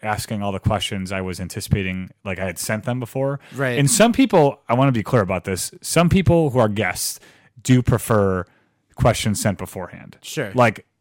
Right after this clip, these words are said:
Speaker 1: which is fine. That's a way to do it. I don't like that way. I prefer to, like,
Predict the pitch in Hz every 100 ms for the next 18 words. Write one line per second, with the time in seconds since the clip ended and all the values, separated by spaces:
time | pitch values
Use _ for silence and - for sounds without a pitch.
0 | _ 123 117 131 - 143 87 113 117 -
1 | 123 123 117 113 110 - _ 120 135 107
2 | 117 120 160 131 139 151 156 - 113 117
3 | 101 120 110 101 98